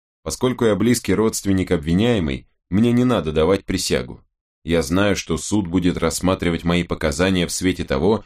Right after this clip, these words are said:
что подсудимая моя дочь. Но мне известно также, что моя личность и не в последнюю очередь моя профессия придадут моим словам вес в глазах суда.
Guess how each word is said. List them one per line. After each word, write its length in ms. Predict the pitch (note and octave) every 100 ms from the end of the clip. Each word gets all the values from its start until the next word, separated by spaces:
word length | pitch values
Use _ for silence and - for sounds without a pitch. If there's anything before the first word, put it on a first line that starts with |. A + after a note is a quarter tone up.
| _ -
что 200 | - G2
подсудимая 680 | G#2 - D2+ F2+ G#2 G2+ G2+
моя 320 | E2 D#2+ D2
дочь. 420 | C#2+ B1+ - - _ _ _ _ -
Но 120 | D#2+
мне 280 | F#2+ B2+ C#3
известно 520 | G#2 A2+ C3 B2+ A#2+
также, 420 | - F#2+ E2+ F#2+
что 200 | G#2+ -
моя 240 | G#2 G2+ E2
личность 580 | E2+ G2 - G#2 - -
и 100 | G#2+
не 120 | G#2
в 80 | -
последнюю 640 | G2+ - G#2 G#2 F2+ F2+
очередь 420 | F#2+ - F2 F2
моя 240 | F2 F2 D#2
профессия 720 | D2+ - G2+ A2 - B2+ A#2+ _ _
придадут 520 | - C3+ C3 B2 C3
моим 240 | B2 A#2 G#2
словам 520 | - F#2+ G2 G#2 D#2
вес 380 | C2+ G2 F#2 -
в 60 |
глазах 440 | E2 D#2+ D2+ C#2 -
суда. 400 | D#2+ C2+ -